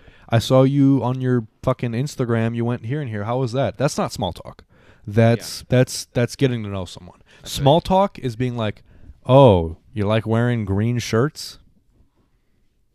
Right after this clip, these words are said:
Speaker 1: That's small talk. And
Speaker 2: Truth
Speaker 1: it's
Speaker 2: be told,
Speaker 1: awful.
Speaker 2: I, I am a,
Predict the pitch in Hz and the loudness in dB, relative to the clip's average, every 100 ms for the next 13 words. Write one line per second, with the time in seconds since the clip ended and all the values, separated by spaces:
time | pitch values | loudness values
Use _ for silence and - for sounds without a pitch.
0 | _ - - - 170 117 - - - _ | _ -2 -2 0 -2 -2 -6 -18 -20 _
1 | _ _ _ - _ _ _ - - - | _ _ _ -20 _ _ _ -20 -20 -18
2 | - _ 127 117 208 180 131 123 143 151 | -18 _ 2 2 0 -6 -2 0 0 -2
3 | 143 _ _ _ _ 92 107 135 143 147 | -8 _ _ _ _ -20 -16 -16 -16 -18
4 | 139 139 _ 110 131 156 - 131 123 123 | -20 _ _ -20 -20 -20 -20 -20 -20 -20
5 | _ 104 104 104 98 92 | _ -12 -10 -8 -8 -10